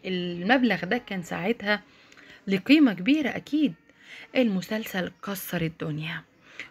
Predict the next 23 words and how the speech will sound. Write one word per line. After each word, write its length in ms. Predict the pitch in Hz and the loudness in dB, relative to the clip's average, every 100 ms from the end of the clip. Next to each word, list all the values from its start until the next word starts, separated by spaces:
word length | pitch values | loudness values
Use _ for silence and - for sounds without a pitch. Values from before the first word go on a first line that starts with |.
| - | -4
وكل 720 | 202 - 262 269 269 240 214 | -4 4 6 8 6 4 0
الناس 340 | 208 202 220 - | -2 -2 -4 -6
كانت 260 | 190 185 | -6 -4
بدأت 280 | 202 185 185 - | -4 -4 -4 -8
تتكلم 560 | 185 - 202 196 185 | -12 -6 -2 0 2
عليه 300 | 180 180 214 | 2 2 2
وعرفته، 680 | 185 175 170 - 202 - - - - - - | 2 0 -2 -2 -4 -4 -16 -16 -18 -12 0
وبقى 540 | 247 254 - 220 214 - | 4 6 4 0 0 -2
ناس 280 | 220 220 - - | -4 -4 -6 -12
كتير 320 | 185 226 214 | -2 2 2
وبنات 440 | 185 175 196 214 | 2 2 2 0
بيسألوا 520 | 196 180 - - 202 | -2 -4 0 0 2
عليه، 540 | 170 165 214 240 233 220 | 2 2 2 4 2 2
لأنه 460 | 185 - 185 180 - - - - - - | -2 -2 -2 -2 -6 -16 -20 -20 -14 -10
الصحافة 560 | - 262 262 254 220 | -2 0 2 2 0
شغل-، 500 | 190 196 185 208 214 | 0 0 4 4 2
اتشغلت 560 | 190 - 240 220 196 185 | -4 -4 0 2 2 0
بيه 300 | 160 208 220 - - - - | -2 0 -2 -4 -20 -12 -2
واتكلم 540 | 226 - 240 214 185 | -2 2 2 2 0
كتير. 480 | - 185 226 240 220 | -4 -4 2 4 2
وبعدها 520 | 190 220 202 220 196 | 4 2 4 2 0
اشتغل 440 | 185 - 202 202 | -4 -4 -2 -2
في، 280 | 190 - 220 | -2 -2 -2